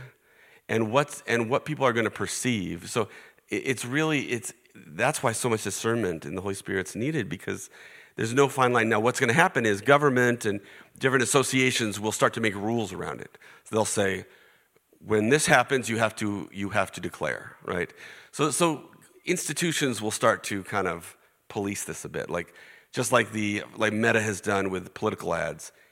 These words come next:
Any A I used at all, you gotta, you gotta declare, right? So that's an example of someone who's kind of making that decision for you. But in a lot of the situations, it's gonna be about what is the most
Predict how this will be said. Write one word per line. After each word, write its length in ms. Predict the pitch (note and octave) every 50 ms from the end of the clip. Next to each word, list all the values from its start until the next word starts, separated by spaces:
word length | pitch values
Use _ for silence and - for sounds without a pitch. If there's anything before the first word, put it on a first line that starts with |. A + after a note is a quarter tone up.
| _ _ -
Any 280 | C#3 D#3+ E3 D#3 D#3 -
A 160 | C#3 C3 B2+
I 80 | A#2+ A#2
used 280 | A2+ A2+ A2 G#2 - A2
at 80 | G2+
all, 560 | G2+ F#2+ F#2 F#2 F#2 F#2 F#2 F#2+ G2+ G#2 - _ _ _ _ _
you 160 | - - F#2+
gotta, 460 | F#2 F#2+ F#2 F#2 F#2 F2+ F2+ - F2 -
you 140 | - F#2+ F#2+
gotta 300 | F#2 F#2 F2+ F2+ F2 F2
declare, 480 | D#2 - D#2 - - G1+ G1+ - - - -
right? 240 | - E2 F2 D#2+ - - - - - - - - -
So 240 | - - - B2 A#2+
that's 200 | B2+ C3 B2 -
an 60 | C3+
example 580 | A#2+ G#2+ G2+ G#2 A#2 A#2+ A#2+ A#2 - G#2+ G2+ G2+
of 120 | G2+ F2+
someone 260 | - - A2+ G2 F#2+
who's 140 | G2+ G#2 F#2
kind 180 | - - G#2 F#2
of 160 | F#2 E2+ E2+ - - - - - - _ -
making 320 | G#2 A2 A2+ A2+ A2+ G#2+
that 100 | G2 F#2
decision 360 | F#2 F#2 - F#2+ F2 F2 E2
for 260 | D#2+ - - G2+ G2+
you. 300 | G#2+ A#2 C3 C#3+ D#3 E3 - _ _ - - - - - - - - _
But 120 | - A2 A#2+
in 80 | B2+
a 80 | B2+ B2+
lot 200 | B2 C3+ C#3+ D#3+
of 60 | E3
the 60 | C#3+
situations, 560 | B2+ - C3 A2 - B2 A2+ G#2+ G#2 A2+ G#2 A2
it's 120 | A#2+ -
gonna 160 | - C3 B2+ G#2+
be 120 | A2 G#2+
about 320 | G2+ G2 G2+ F#2+ D2+ D#2+
what 220 | G2 G#2+ B2 C#3+ D#3+
is 140 | D#3+ C3+ B2
the 100 | A#2 G#2
most 420 | A2 A2 G#2 A2 G#2+ - -